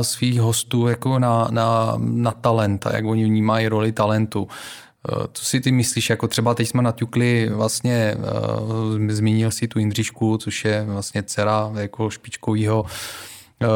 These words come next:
závodníka nebo sportovce vlastně tady v této disciplíně, tak, eh, asi, asi vlastně má tu výhodu oproti jiným třeba, že má toho tátu, který prostě jakoby vede. A, ale myslíš si, že tady hraje nějaká role nějakého talentu, nebo,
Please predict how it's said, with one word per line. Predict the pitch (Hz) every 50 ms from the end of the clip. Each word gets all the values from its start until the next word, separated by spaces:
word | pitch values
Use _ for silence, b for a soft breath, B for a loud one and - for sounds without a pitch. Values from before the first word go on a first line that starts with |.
| 107 107 104 104 104 104 107 104 104 104 104 107
závodníka | 107 104 104 107 110 110 107 113 113 - 120 110
nebo | 107 107 101 110 107 104 98 98 95
sportovce | - - - 113 107 - - 113 - - -
vlastně | 113 107 107 - - 113
tady | 117 113 110
v | -
této | - 120 113 110 -
disciplíně, | 117 107 104 - - - 117 117 120 120 117 120 120 120 117
tak, | 113 110 117 120 - -
eh, | 113 110 107 107 107 107 107 107 107 107 104 107 110 110 107
asi, | 107 107 - - - 127 120
asi | 110 110 107 - - 127
vlastně | 117 117 110 - 127
má | 123 123 120
tu | 117 - 131
výhodu | 120 120 120 117 120 120 120 120 120 120 117 117
oproti | 113 - 120 117 - -
jiným | 123 117 120 120 117
třeba, | 117 - 120 110 120 117
že | 117 123
má | 120 117 113 113 113
toho | 113 - 120 123 120
tátu, | 120 113 107 107 - 123
který | 113 - - 117 117 113
prostě | 110 113 110 - - 120
jakoby | 117 117 - 123 127
vede. | 120 113 107 110 110 110 113 113 B B B B B B B B B B B B _ -
A, | 113 107 107 107 107 107 107 107 107
ale | 107 - - 113 117 117 117 117 117 120
myslíš | 127 127 127 127 123 123 123 - - 143
si, | - - 147
že | 135 143
tady | - 139 139 139
hraje | 131 131 135 135 139 139 139
nějaká | 135 135 135 135 139 139
role | 135 139 139 143 143 131 127 127
nějakého | 131 127 127 127 127 123 127 - 147 147
talentu, | 139 - - 120 127 147 165 170 160 180 180 175 170 170
nebo, | 165 160 151 139 147 143 143 143 139 139 135